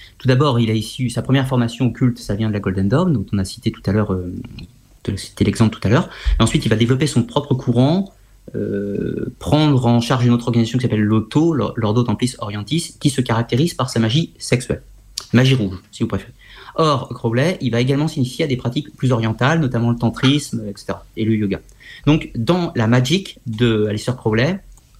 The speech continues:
il va définir tout un tas de pratiques opératives, magiques, avec, euh, la notion de sexualité dedans. Donc, si sexualité, magie rouge. Peut-on à ce stade parler de vampirisme ? Pas forcément. En revanche,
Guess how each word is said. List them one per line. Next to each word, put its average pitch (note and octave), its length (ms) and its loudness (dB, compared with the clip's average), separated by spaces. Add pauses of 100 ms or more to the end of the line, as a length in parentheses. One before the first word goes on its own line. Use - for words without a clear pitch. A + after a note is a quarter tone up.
(580)
il A#2+ 100 2
va B2+ 80 6
définir D#3 380 2
tout F#3+ 180 -2
un D3 80 2
tas C#3+ 140 0
de B2+ 100 2
pratiques C3 420 -2
opératives, C3 640 2
magiques, C3+ 460 0 (540)
avec, D#3+ 500 2 (120)
euh, - 60 -10 (180)
la A#2+ 180 4
notion C#3 400 2
de D3+ 100 -2
sexualité C3+ 680 -2 (200)
dedans. G#2+ 260 -2 (560)
Donc, D#3 360 4
si - 220 -2
sexualité, D3 640 2
magie C#3+ 240 2
rouge. F2 240 -2 (960)
Peut-on E3+ 280 0
à - 80 -2
ce C#3+ 120 -2
stade F3+ 240 -2
parler D#3 200 2
de D3+ 60 2
vampirisme ? C3 440 -4 (260)
Pas F3 120 0
forcément. B2 440 -2 (520)
En F#3+ 100 2
revanche, C#3 540 -4